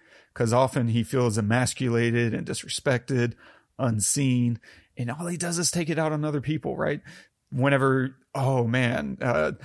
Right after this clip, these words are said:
that, that moment when, like you mentioned earlier, the team captain, uh, McAdoo, and he's starting to stress out, and he's just not playing the game the right way. And, and Lasso sees it, and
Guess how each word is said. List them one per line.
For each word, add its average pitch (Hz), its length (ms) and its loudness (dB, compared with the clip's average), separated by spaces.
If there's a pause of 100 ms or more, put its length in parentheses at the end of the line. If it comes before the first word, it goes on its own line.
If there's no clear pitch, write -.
(340)
that, 123 400 2
that 123 160 4
moment 135 400 2
when, 120 360 2 (760)
like 127 240 0 (120)
you 139 240 2
mentioned 135 320 2
earlier, 127 360 4
the 107 80 0
team 127 200 0
captain, 117 460 0
uh, 135 120 -4
McAdoo, 127 580 -2 (420)
and 113 440 2
he's 127 240 2
starting 135 240 2
to 120 80 2
stress 135 360 0
out, 123 220 6
and 110 80 2
he's 110 160 0
just - 220 -6
not 127 520 0 (160)
playing 123 260 0
the 107 80 0
game 131 180 -4
the 127 60 -4
right 120 200 -2
way. 123 260 -4 (360)
And, 135 440 -4
and 110 240 -2 (100)
Lasso 123 460 0
sees 120 320 -2
it, 107 140 0
and 139 240 -4